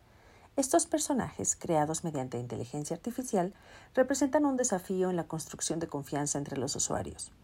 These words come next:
El objetivo de este artículo es distinguir a los influencers virtuales hiperrealistas para observar cómo las narrativas de estos influencers digitales afectan la confianza de los humanos,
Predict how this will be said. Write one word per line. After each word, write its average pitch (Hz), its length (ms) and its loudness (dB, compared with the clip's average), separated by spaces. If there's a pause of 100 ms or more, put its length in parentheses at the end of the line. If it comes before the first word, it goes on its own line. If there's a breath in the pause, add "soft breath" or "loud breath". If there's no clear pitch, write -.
(380 soft breath)
El 240 120 6
objetivo 269 360 4
de 330 60 6
este 302 180 4
artículo 208 500 0
es 196 120 0
distinguir 202 500 0
a 170 60 2
los 175 180 -2
influencers 180 400 -2
virtuales 196 540 0
hiperrealistas 202 720 2
para 208 160 2
observar 214 500 2
cómo 294 320 6
las 160 180 2
narrativas 147 540 -2
de 147 80 0
estos 165 240 -2
influencers 190 500 2
digitales 220 600 2 (320 loud breath)
afectan 277 480 4
la - 80 0
confianza 151 520 -2
de 165 60 0
los - 240 -4
humanos, 139 460 -2